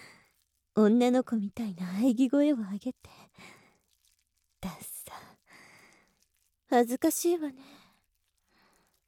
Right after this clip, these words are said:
オスとして最低の。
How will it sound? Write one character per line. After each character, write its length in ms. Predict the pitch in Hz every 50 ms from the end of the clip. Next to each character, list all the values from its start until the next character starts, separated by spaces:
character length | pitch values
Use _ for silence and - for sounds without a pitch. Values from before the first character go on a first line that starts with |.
| _ _ _ _ _ _ _ _ _ _ _ _ _ _ _ _ _
オ 120 | - 220 220
ス 160 | 226 - -
と 120 | - - 226
し 160 | - - -
て 100 | - - -
最 380 | - - - 226 214 220 233
低 160 | - - 277 269
の。 260 | 254 262 - 277